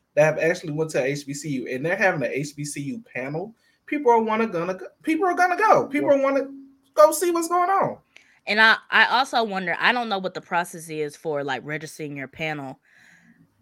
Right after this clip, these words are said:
Speaker 3: I wonder, it, I can see two sides of this.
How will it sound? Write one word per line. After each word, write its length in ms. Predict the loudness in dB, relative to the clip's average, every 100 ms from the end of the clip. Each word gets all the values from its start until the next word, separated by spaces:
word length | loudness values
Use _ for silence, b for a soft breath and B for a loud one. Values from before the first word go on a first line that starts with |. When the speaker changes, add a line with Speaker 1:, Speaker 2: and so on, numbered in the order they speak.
| _ _ _ _ _ _ 4
Speaker 3:
I 140 | 4
wonder, 460 | 6 2 2 0 -2 _
it, 200 | 0 0 -6 _ _ _ _
I 120 | 2
can 120 | 2 -2
see 160 | -8
two 160 | -10 -8
sides 360 | -2 0 0
of 120 | -4 -6
this. 280 | -8 -8